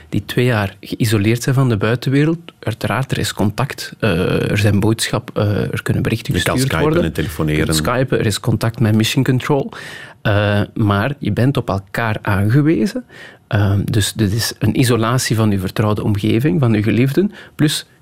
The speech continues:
Speaker 1: je zit in een heel beperkte omgeving. De privéruimte is heel beperkt, dus dat kan sociaal, psychologisch wel stress brengen.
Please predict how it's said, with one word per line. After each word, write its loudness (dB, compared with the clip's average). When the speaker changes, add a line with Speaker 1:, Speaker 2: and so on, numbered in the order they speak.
Speaker 1:
je -2
zit 0
in -4
een 2
heel 2
beperkte -2
omgeving. 2
De -4
privéruimte 0
is 0
heel 0
beperkt, -2
dus -2
dat -2
kan 0
sociaal, 0
psychologisch 0
wel -2
stress -2
brengen. -2